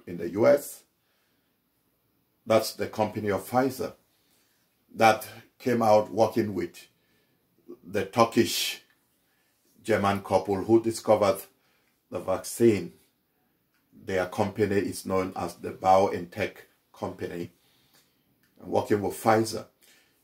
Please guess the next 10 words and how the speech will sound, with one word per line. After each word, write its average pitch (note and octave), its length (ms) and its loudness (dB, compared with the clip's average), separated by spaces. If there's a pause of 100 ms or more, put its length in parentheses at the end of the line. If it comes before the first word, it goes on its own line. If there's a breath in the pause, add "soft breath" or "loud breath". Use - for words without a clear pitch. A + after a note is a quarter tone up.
And A2 340 2
Pfizer B2+ 540 4
has A2+ 240 0
gotten G#2+ 560 -2 (200)
approval G2 540 -2
of F#2 140 -4
his - 240 -8
request F#2+ 480 -6
to F2+ 100 -8
have F2+ 400 -4